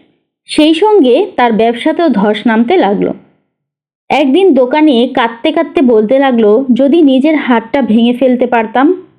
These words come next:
এই হাত দিয়ে আমি কি না আমার পাখিটিকে মেরেছি? এমন দানবের মতো আচরণ কিভাবে করতে পারলাম আমি?"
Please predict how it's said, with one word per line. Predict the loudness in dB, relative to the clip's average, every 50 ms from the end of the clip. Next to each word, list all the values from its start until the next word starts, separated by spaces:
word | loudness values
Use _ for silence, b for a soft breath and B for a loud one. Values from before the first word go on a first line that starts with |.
| _ _ 0
এই | 2 2 2 2
হাত | 2 2 0 0
দিয়ে | 0 0 0 2 2 2
আমি | 0 0 2 0 0
কি | 0 2 2
না | 2 2 2 2 2 2 0 0 -2 -4 _ _
আমার | -4 -2 0 0 0 -2
পাখিটিকে | -2 -4 -6 -4 -4 -4 -2 -2 -2 0 0 2
মেরেছি? | 2 2 2 0 -2 -4 -2 -2 -2 -2 -2 -4 -10 -16 _ _ _ _ _ _ _ _ _ _ _ -6 -2
এমন | 0 2 2 2 2 2 2
দানবের | 2 2 2 0 0 0 2 2 2 2
মতো | 2 0 0 -2
আচরণ | -2 -2 -2 -2 -2 -2 0 2 2 0
কিভাবে | 0 0 0 0 0 0 0 0
করতে | -2 0 -2 -2 -2 -2 -4 -2
পারলাম | -2 0 0 0 0 0 0
আমি?" | 0 0 2 0 0 -2 -4